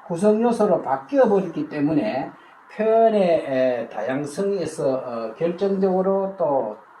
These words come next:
차이를, 에, 가지고, 어, 있는 것입니다. 자, 그래서, 에, 이러한 문제에다가 이 붓이라는 것이 또 가지는 특징이 뭐냐면, 폐-, 펜과 달리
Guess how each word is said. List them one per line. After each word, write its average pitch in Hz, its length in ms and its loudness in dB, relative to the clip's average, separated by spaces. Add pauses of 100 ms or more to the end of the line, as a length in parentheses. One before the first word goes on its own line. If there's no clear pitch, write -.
차이를, 202 840 2 (160)
에, 117 280 -10
가지고, 131 680 -4 (100)
어, 107 220 -6 (160)
있는 156 220 -2
것입니다. 107 580 -6 (360)
자, 135 200 -2
그래서, 165 460 0 (320)
에, 120 300 -4 (300)
이러한 208 840 2 (100)
문제에다가 180 1000 2
이 170 200 -6
붓이라는 240 640 0
것이 165 260 -4
또 135 140 -8
가지는 160 600 -2
특징이 - 380 -4
뭐냐면, 135 640 0 (260)
폐-, 202 220 -6
펜과 208 400 0
달리 147 460 -4